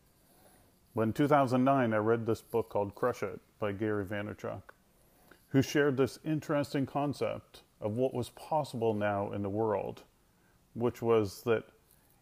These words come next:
anybody who has a passion about something can go online, start something that was called a blog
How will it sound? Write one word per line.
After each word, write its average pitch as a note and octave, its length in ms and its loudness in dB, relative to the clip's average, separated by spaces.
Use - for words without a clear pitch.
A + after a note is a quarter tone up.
anybody A2 580 4
who B2 220 2
has A2 520 0
a G#2+ 80 -4
passion C#3 480 -2
about C3 300 2
something G#2+ 540 -8
can G#2 220 -2
go B2 260 6
online, G#2+ 600 2
start - 340 -2
something C3 340 0
that C3 140 0
was A#2+ 140 -4
called C3 280 2
a C#3 40 2
blog G#2 640 2